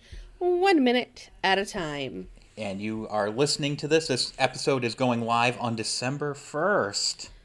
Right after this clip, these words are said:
Speaker 1: We are officially in Christmas season
Speaker 2: Yes, Santa
Speaker 1: for those people that don't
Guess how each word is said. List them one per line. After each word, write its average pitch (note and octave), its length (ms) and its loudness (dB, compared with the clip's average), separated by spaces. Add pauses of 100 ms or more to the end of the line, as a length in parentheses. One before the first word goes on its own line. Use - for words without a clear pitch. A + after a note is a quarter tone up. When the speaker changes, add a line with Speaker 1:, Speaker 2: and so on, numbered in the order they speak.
(220)
Speaker 1:
We G3+ 160 -4
are G3+ 100 0
officially F4+ 680 0
in F4+ 380 0
Christmas E4+ 600 0
season A3+ 720 0
Speaker 2:
Yes, C3+ 220 -4
Santa D#3+ 520 4
Speaker 1:
for F#3+ 40 -6
those G3 680 0
people F#3+ 480 0
that F3 260 -2
don't F3+ 360 0